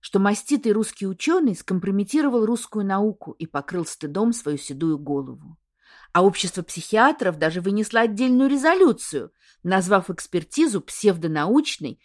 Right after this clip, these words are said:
несоответствующей объективным данным вскрытия тела.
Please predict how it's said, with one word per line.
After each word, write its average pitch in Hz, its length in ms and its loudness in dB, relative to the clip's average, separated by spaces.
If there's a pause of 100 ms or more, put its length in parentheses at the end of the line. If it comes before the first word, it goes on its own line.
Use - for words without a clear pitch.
(160)
несоответствующей 180 1000 -2
объективным 160 840 -6
данным 185 360 2
вскрытия 160 560 -8
тела. 143 560 -12